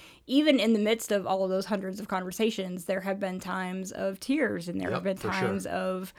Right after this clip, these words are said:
Speaker 1: "I am so glad that we don't have kids." <laughs> Um,
Speaker 2: Yeah.
Speaker 1: you know, I mean, the full gamut of all of the emotions. Um, and, and I, I love that we can be honest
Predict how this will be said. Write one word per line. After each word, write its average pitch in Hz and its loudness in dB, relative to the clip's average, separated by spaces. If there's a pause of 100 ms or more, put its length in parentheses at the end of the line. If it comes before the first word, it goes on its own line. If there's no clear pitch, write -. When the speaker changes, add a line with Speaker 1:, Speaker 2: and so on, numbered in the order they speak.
(280)
Speaker 1:
"I 190 -2
am 185 -2
so 214 2
glad 196 -2
that 185 -10
we 190 -4
don't 180 -2
have 170 -10
kids." - -12 (140)
<laughs> - -2 (400)
Um, 226 8
Speaker 2:
Yeah. 233 8
Speaker 1:
you 240 12
know, 233 10
I 247 8
mean, 233 8
the 220 4
full 247 10
gamut 233 6
of 202 2
all 202 6
of 214 2
the 208 6
emotions. 190 -2 (100)
Um, 185 -4 (540)
and, 196 0 (360)
and 190 0
I, 190 0
I 202 2
love 202 4
that 202 4
we 196 -2
can 202 2
be 214 6
honest 269 4